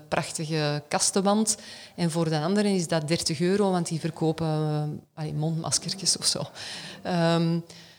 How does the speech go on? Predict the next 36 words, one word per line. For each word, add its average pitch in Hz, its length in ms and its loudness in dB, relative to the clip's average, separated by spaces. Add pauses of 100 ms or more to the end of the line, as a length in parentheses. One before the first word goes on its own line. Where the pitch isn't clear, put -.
(240)
of, 160 260 -6
of 156 220 0
onderbroeken, 156 600 2
of 156 160 -2
maakt 170 220 0
niet 160 160 2
uit. 190 380 0 (720)
En 160 160 2
ja, 160 220 4
hoeveel 185 280 4
moet 175 160 4
ik - 120 -4
er 160 120 -4
dan 156 180 -2
verkopen? 185 560 -6
En 160 160 -2
dan 165 160 2
moet 185 200 2
je, - 240 0
dat 175 160 -2
geeft - 260 -2
ook - 100 -6
richting 214 640 0
en 156 200 -4
sturing 214 600 2
aan 170 180 0
waar 170 240 2
je 160 100 -2
naartoe 151 380 -4
moet. 139 340 -4 (300)
Want 165 140 -6
dat 165 120 0
betekent, 185 560 2
moet 165 180 2
ik, 165 200 -4 (720)
ja, 156 400 -4